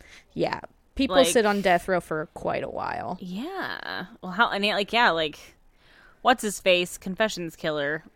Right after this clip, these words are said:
Speaker 2: Um,
Speaker 1: Uh, Henry Lee
Speaker 2: Henry
Speaker 1: Lucas.
Speaker 2: Lee Lucas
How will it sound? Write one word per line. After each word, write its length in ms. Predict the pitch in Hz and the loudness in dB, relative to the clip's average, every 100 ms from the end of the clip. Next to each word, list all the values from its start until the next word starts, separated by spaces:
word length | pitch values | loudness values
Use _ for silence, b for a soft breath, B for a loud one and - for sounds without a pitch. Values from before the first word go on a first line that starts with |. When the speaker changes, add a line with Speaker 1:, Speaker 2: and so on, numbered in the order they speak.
| _ - | _ -10
Speaker 2:
Um, 680 | 175 170 156 135 135 165 160 _ _ _ _ - | -6 -4 -6 -8 -10 -12 -14 _ _ _ _ -2
Speaker 1:
Uh, 340 | 190 180 180 | 0 2 0
Henry 280 | 202 196 180 | -2 -2 -2
Lee 320 | 175 175 175 | -2 -2 -2
Speaker 2:
Henry 240 | 180 220 214 | 2 2 4
Speaker 1:
Lucas. 60 | |
Speaker 2:
Lee 100 | 196 185 | 2 2
Lucas 720 | 220 247 180 165 - - | 0 2 0 0 -4 -12